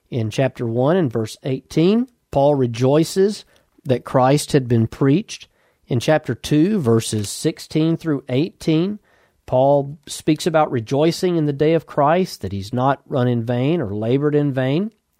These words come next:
In verse seventeen, he rejoices with them all. In verse eighteen, they rejoice also with him. In chapter three, in verse one, "Finally, my brethren, rejoice in the Lord."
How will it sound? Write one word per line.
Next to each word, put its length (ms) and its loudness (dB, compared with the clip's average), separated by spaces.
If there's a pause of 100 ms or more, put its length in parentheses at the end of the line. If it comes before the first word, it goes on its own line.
(100)
In 120 -4
verse 220 2
seventeen, 580 0
he 100 2
rejoices 720 0
with 200 -2
them 160 0
all. 400 0
In 320 -2 (340)
verse 260 -2
eighteen, 500 0
they 120 2
rejoice 500 0
also 520 0
with 260 0
him. 400 2 (440)
In 120 -10
chapter 300 -2
three, 400 -2
in 120 -2
verse 240 -4
one, 220 0
"Finally, 460 2
my 160 -2
brethren, 520 0
rejoice 800 0
in 220 -2
the 80 -2
Lord." 480 -2